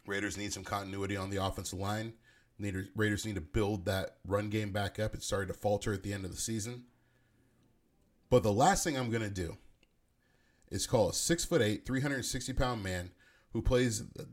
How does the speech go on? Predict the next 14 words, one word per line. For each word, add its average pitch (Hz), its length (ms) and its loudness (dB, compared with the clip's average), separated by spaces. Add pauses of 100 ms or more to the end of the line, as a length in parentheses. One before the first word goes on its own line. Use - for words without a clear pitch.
(120)
highest 143 340 0
level 117 300 2
of - 240 -10
professional 123 460 0
football, 101 320 0
who 104 120 2
signed 110 240 0
the 87 160 -4
richest 147 480 0
deal 104 440 0
as 95 100 -6
an 107 80 -2
offensive 120 420 -2
tackle, 92 460 0